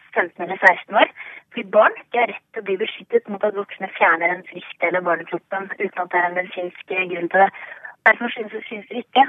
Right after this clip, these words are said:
at noen skal, eh, barn skal omskjæres før de selv er i stand til å si sin egen mening.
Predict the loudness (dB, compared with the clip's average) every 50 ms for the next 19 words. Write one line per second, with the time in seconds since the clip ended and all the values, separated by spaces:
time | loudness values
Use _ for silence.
0 | 4 -6 -2 -2 -4 -4 -2 -6 -8 0 4 4 4 4 4 0 0 0 0 0
1 | 0 0 -2 -2 -2 -6 -8 -6 -2 4 4 4 4 4 -2 -2 -8 -6 -4 -4
2 | -4 -4 -4 0 0 0 0 -2 -6 _ -8 -10 -10 -6 -8 -8 -8 -8 -8 -10
3 | -8 -8 -10 -14 -16 -16 -12 -8 -4 -4 -4 -4 -4 -6 -4 -4 -4 -2 -4 -4
4 | -4 -4